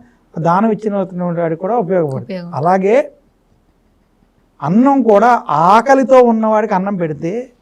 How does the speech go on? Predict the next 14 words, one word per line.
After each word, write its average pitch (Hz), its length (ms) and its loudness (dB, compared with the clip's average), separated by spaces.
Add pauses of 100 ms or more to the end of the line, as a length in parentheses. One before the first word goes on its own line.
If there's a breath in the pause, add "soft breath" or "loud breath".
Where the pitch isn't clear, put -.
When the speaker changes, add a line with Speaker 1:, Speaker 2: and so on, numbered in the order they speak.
(720)
Speaker 1:
ఆ 170 60 -4
పెట్టినటువంటి 233 720 2
వాడు 247 180 4
ఆ 208 200 4
అన్నం 220 280 2
తిని 226 400 -4 (400)
అన్నదాత 214 840 2
సుఖీభవ 208 600 -2
అని 202 240 -2
అనుకోగలిగితే 160 800 -4 (1400)
ఆ 151 100 -4
దానం 165 460 0
చేసినటువంటి 190 520 -2
వారికి 190 580 -2